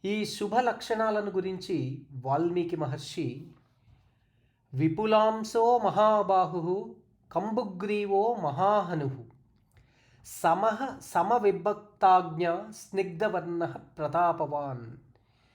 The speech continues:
పీనవక్షా విశాలాక్షో లక్ష్మీవాన్ శుభలక్షణః, మహారస్కో మహేశ్వాసో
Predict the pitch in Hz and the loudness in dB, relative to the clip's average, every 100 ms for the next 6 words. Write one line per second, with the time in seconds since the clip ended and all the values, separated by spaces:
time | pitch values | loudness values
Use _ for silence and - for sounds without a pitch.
0 | _ _ _ _ 196 240 269 247 214 - | _ _ _ _ -2 0 2 2 2 -2
1 | - 220 208 202 165 214 214 196 180 - | 0 2 4 2 2 4 4 4 0 -4
2 | - 180 208 202 - - 220 214 190 175 | -8 -4 -2 -2 -4 -6 -4 -2 -2 -2
3 | 170 202 220 165 156 185 160 - 160 147 | -2 -4 -8 -6 0 0 -2 -6 -8 -6
4 | 131 135 117 - - _ _ _ _ _ | -6 -6 -8 -14 -20 _ _ _ _ _
5 | _ _ 143 151 175 220 208 190 - - | _ _ -2 2 8 8 8 4 -4 -4
6 | 185 180 160 156 196 196 190 - 185 160 | -2 0 -2 0 0 0 -2 -6 -2 -2
7 | 156 - 156 | -2 -6 -10